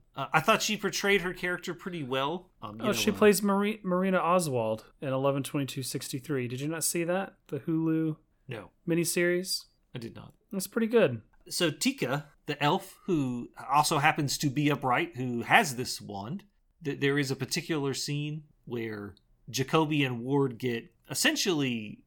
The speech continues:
Speaker 1: apprehended, or, uh, I mean, kidnapped, I think is the most appropriate term, by a group of orcs.
Speaker 2: Yeah.
Speaker 1: They beat him up a little bit. Jacoby is killed, but Tika actually brings him back to life,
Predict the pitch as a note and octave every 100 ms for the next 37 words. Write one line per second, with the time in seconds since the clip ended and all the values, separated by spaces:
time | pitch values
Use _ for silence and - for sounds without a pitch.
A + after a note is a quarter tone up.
0 | - D#3+ C3 A2+ C#3+ C3 G2 - _ -
1 | C3 A2+ G2 F#2 - F#2+ - G2 F#2+ F#2
2 | - - C3+ D#3 D3+ - - A#2 C3+ A#2
3 | B2+ A2+ - _ - B2 - - B2 B2
4 | - - A2+ A#2+ B2 - A#2+ C#3+ D3 C#3
5 | D3 C#3+ C3+ D#3 G3+ - - - - B2
6 | C#3+ - _ _ - A#2+ A#2 C#3+ D#3 D3
7 | D3 D3 C#3+ C#3 C3 C3+ F3+ A#3 - _
8 | _ C#3+ A#2+ B2 D3+ D3+ D#3 C#3+ B2 F#2+
9 | - - - A#3+ B2+ F3+ - _ - B2+
10 | - G#3+ G#3 D3+ F3+ - F#3+ D#3 A#2 C#3
11 | E3+ F#3 G3 F3 F3 - C#3+ C#3+ A3 C3
12 | - -